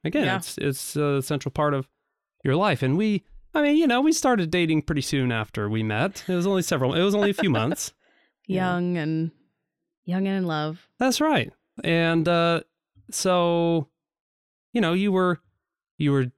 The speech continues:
Speaker 1: doing your blood tests, you were giving yourself shots.
Speaker 2: Sure.
Speaker 1: Um,
Speaker 2: Yeah.
Speaker 1: I was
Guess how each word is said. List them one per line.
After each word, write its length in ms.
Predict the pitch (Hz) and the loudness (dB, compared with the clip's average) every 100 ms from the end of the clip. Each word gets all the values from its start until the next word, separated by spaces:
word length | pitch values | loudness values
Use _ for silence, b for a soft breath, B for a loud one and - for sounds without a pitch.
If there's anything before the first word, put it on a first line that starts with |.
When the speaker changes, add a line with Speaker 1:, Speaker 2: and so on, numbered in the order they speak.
| _ | _
Speaker 1:
doing 280 | 135 139 135 | -4 0 2
your 100 | 120 | 2
blood 240 | 127 156 156 | 2 0 0
tests, 320 | 160 156 - | -2 -2 0
you 140 | 131 | 0
were 380 | 120 120 117 113 - _ - | 2 2 0 -2 -6 _ -4
giving 160 | 131 | 0
yourself 240 | 123 - 117 | 0 0 -4
shots. 480 | - 117 113 - - _ - | 0 0 -2 -6 -16 _ -14
Speaker 2:
Sure. 260 | - 185 _ _ _ - | -10 -12 _ _ _ -8
Speaker 1:
Um, 520 | - 117 113 113 107 - - | -2 0 2 2 0 -4 -6
Speaker 2:
Yeah. 60 | 117 | -2
Speaker 1:
I 80 | |
was 340 | 160 160 - | 2 0 -2